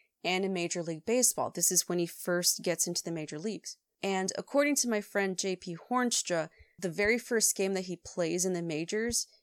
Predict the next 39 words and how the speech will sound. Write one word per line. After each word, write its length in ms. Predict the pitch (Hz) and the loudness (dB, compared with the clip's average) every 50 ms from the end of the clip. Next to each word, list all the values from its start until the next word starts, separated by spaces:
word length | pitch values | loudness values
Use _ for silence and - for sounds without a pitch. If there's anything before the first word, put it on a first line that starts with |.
| _ - | _ -4
is 260 | - 175 - - - | 0 2 2 2 2
considered 520 | - - 175 170 - - 180 185 180 180 | 0 -2 2 2 2 2 2 0 -2 -2
to 120 | - 196 165 | -2 -4 -4
be 200 | 170 180 175 165 | -6 -6 -6 -4
the 120 | 175 170 | 0 2
second 500 | - - - - 180 190 - 208 - - | 4 4 4 4 2 2 0 -4 -4 -2
greatest 460 | - 185 185 185 180 180 - - - | -2 -2 -2 0 2 2 2 2 2
baseball 380 | - 160 170 - - - 175 175 | 0 0 0 0 0 0 -4 -2
game 240 | - 175 165 165 165 | -4 -6 -6 -4 -4
in 80 | 170 | -2
Dodger 300 | 165 165 156 160 - 160 | -2 -2 -4 -4 -6 -8
history. 600 | 156 - 226 240 - - - - - 82 - - _ _ _ _ _ _ _ _ _ _ - | -4 0 2 4 4 4 2 -2 -8 -10 -12 -14 _ _ _ _ _ _ _ _ _ _ -4
And 120 | 175 180 | -2 0
J 200 | - 247 285 277 | 2 2 2 0
P 200 | - - 269 247 | 0 -4 -2 -2
is 180 | 226 202 - - _ - | 0 -2 -2 -4 _ -2
just 340 | 202 196 185 - - - | 2 4 4 4 4 2
not 280 | 175 196 175 170 - - | 0 -2 -2 -2 0 2
some 360 | - - 196 175 170 165 160 - _ _ | 2 2 2 0 0 -2 -4 -8 _ _
person 380 | - 196 185 175 - 165 160 170 | -4 -2 0 0 0 0 0 -2
out 180 | 165 160 - | -4 -4 -4
there 160 | - 156 156 | -4 -4 -4
that 160 | 156 - - - | -4 -4 -4 -2
just 180 | 175 160 - | 0 0 0
has 160 | 175 165 165 | 0 0 -2
an 80 | 160 160 | -2 -4
opinion 580 | 147 - - 202 226 214 185 170 165 160 156 165 | -6 -4 -2 0 2 2 2 2 0 -2 -2 -4
like 220 | 170 160 151 - - _ - | -6 -8 -8 -10 -14 _ -8
everybody 360 | - 151 165 - 156 135 156 | -6 -6 -4 -6 -4 -2 0
else. 280 | 196 196 160 165 - - - _ _ _ _ | 2 2 2 0 -2 -6 -8 _ _ _ _
He's 220 | - 226 233 214 | -4 -2 -2 0
a 80 | 247 233 | 4 4
sports 500 | - - - - 202 202 208 - - - | 4 4 2 2 0 2 2 2 2 0
writer. 240 | 180 165 - 98 - | 0 -2 -2 -6 -10
He 260 | - - 190 170 - - | -8 -6 -8 -4 2 4
actually 420 | 175 185 - - - - 190 185 | 4 4 4 2 -2 -2 -2 -2
wrote 240 | 170 185 185 180 175 | 0 0 0 0 0
a 120 | 165 156 - _ - | -4 -8 -10 _ 2
book 380 | 240 254 214 190 - - - | 4 4 6 4 2 0 -10